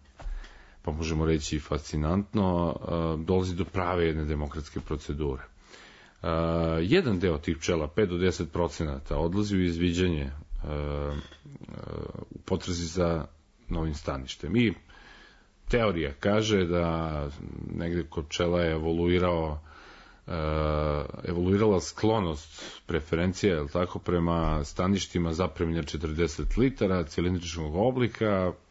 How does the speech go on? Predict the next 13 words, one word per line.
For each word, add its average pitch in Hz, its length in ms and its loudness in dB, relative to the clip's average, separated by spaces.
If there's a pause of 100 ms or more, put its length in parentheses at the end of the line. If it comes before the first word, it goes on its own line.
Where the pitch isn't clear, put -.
(160)
i 90 160 0
okrenutim 90 480 -2
prema 82 260 0
jugu. 78 360 -2 (240)
I 135 120 6
one 120 200 4
traže 92 380 0
tako 82 240 -4
svoje 85 260 0
idealno 80 280 0
stanište, 127 640 2 (1300)
idu 110 240 6
od 90 140 4